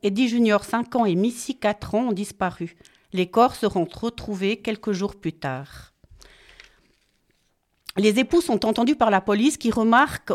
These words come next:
autant chez Alice que chez Eddie, le père des enfants, quelques incohérences dans leurs alibis. Mais l'enquête va se focaliser sur la mère.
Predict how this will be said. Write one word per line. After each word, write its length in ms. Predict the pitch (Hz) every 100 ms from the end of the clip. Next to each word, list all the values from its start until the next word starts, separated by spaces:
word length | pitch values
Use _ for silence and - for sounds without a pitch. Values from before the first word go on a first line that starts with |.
| -
autant 360 | 254 269 311
chez 180 | 311 247
Alice 340 | 202 208 254 -
que 100 | 196
chez 300 | - 175 196
Eddie, 260 | 180 240
le 100 | 240
père 200 | - 220
des 160 | 214 208
enfants, 460 | 190 - 214 240 - - _
quelques 340 | - 220 226 208
incohérences 600 | 202 226 220 202 190 190
dans 120 | 175
leurs 240 | 165 180
alibis. 480 | 180 190 175 165 - - - - _
Mais 160 | 202 196
l'enquête 580 | 190 294 - 247 285 -
va 160 | 180
se 120 | 180 196
focaliser 520 | 226 233 220 214 254
sur 200 | - 190
la 100 | 147
mère. 560 | 147 151 151 147 -